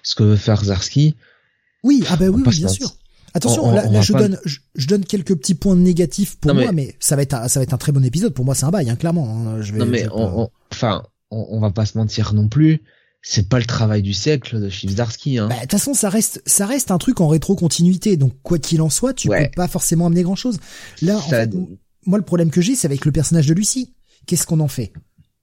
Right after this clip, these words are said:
Speaker 2: Soit elle revient dans le reste de la mini, elle va finir par claquer. Soit on va nous dire que Batman The Night est véritablement en continuité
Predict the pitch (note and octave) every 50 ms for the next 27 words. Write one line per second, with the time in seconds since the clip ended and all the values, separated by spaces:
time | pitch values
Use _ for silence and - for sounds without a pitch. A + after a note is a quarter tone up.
0 | _ - - - - G#3 A3+ A3+ G#3+ G3+ - - D#3+ D#3+ C#3+ E3 D#3+ F3 F3+ F3
1 | D#3+ D3+ E3 D3 D3+ D#3 D#3 D3+ D3+ D#3 D#3+ F3 E3 C#3 A2+ A2+ - - C3+ C3+
2 | A2 - - A2+ - - B2 - - A3 C4+ - _ _ _ _ _ _ _ _
3 | _ _ _ _ _ _ _ _ _ _ _ _ - - - - F#3 G3 G3+ A3
4 | C4+ D4+ - _ _ _ _ _ _ _ _ _ _ _ - - E3 F3+ G3 G3
5 | G#3+ G3+ F3+ G3+ G#3 - - D3+ C#3 C3+ F#3+ - - A3+ G#3+ G3 G3 G3 F#3 F#3+
6 | F#3+ - D#3+ C#3 C3 D#3 D3+ E3 - - F3+ E3 E3+ D#3 D#3 D#3 D#3+ D3+ - D#3+
7 | C#3 - - C#3+ D3 D3+ C#3+ - G#3+